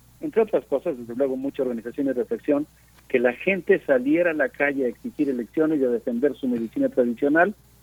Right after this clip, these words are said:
proceso que culminó con la convocatoria de elecciones y el posterior regreso al poder de este gran movimiento social complejo, denso, con una, también un debate interior fuerte, pero que ha restaurado,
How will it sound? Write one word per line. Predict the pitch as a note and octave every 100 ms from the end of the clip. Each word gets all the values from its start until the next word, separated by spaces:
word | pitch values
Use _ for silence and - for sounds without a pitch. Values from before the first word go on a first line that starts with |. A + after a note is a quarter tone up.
| - -
proceso | C3 B2 - C#3+
que | B2
culminó | G#2+ A#2+ A#2+ B2 C#3 C3 _ _ _ - _
con | B2+ A2+
la | A2
convocatoria | G#2+ A#2 A2 B2 A#2 C#3
de | A#2
elecciones | A2+ - C#3 D3 A2+
y |
el | G#2
posterior | G#2+ - A#2 A#2+ A#2 - -
regreso | A2 A#2 A#2 - G#2+ - - - - -
al | A2+
poder | A2+ A#2+ A#2+ B2 C3
de | A#2 A#2+
este | A#2+ A2
gran | A#2 C3+
movimiento | C3 A#2+ A#2 B2 B2
social | A2 A2 C#3 C3 B2+
complejo, | A#2+ A2 B2+ B2 - B2+ B2 -
denso, | C3 B2 - C#3 - - - - -
con | A2+ A#2
una, | A#2 A#2+
también | A2 A2 A2+ A#2
un | A#2
debate | A2+ A#2 A#2
interior | A2+ B2 B2 C3
fuerte, | D#3+ C3 B2
pero | - B2
que | - B2
ha |
restaurado, | B2 - A2+ A#2 A#2+ A#2